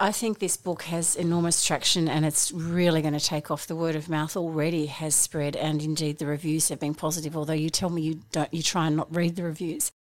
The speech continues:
Last night's event was a reminder. It was such a joy to do a live in-person event,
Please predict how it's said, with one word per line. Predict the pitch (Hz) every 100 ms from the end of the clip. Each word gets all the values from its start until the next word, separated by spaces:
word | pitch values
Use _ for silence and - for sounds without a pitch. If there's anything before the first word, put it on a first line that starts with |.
| -
Last | 226 247 311 -
night's | 320 233 -
event | 175 185 180 185
was | 170
a | 165
reminder. | 165 165 175 196 180
It | 165
was | 202
such | 294 302
a | 254
joy | - 175 180 175 165
to | - 165
do | 170 170 -
a | 175
live | 170 175 175 175 175 -
in-person | 196 196 - 185 160 185 156
event, | 160 156 175 165 160